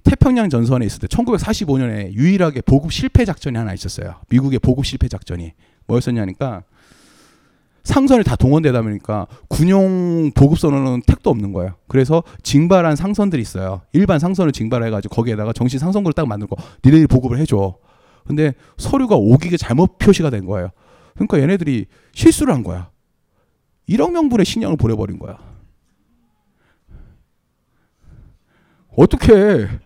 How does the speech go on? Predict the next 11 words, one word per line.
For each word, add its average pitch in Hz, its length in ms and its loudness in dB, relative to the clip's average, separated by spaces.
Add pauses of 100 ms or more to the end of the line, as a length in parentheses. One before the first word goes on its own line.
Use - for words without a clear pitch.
(340)
쌓아놓을 277 400 6
데가 254 200 6
없는 143 300 2
거야. 110 220 2
보급이 247 300 6
실패한 254 440 2
역사예요. 120 580 4 (1900)
미국의 233 360 8
물량이 160 340 6
이 113 120 -2
정도예요. 143 640 4